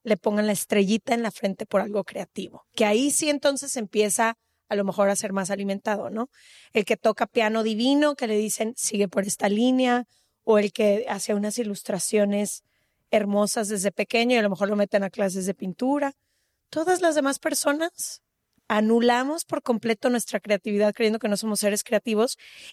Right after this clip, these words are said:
y entramos a este mundo adulto desde ahí, desde la poca exploración,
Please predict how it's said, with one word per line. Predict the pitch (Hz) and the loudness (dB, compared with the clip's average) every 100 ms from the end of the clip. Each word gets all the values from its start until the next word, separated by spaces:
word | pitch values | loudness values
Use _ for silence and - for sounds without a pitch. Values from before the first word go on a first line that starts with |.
| _ | _
y | 262 | 2
entramos | 254 269 254 285 302 | 2 -2 -4 -2 -4
a | |
este | 285 311 | 0 0
mundo | 285 294 285 | 2 0 2
adulto | 277 277 254 277 | 2 0 0 2
desde | 277 220 214 | 2 2 0
ahí, | 196 285 - _ _ _ _ _ _ _ | 0 0 -6 _ _ _ _ _ _ _
desde | 226 233 233 | 2 4 2
la | 226 214 | 2 2
poca | - 254 302 | 0 0 -2
exploración, | - - 240 208 190 - 220 208 233 269 | -6 -2 0 0 0 2 2 2 0 -4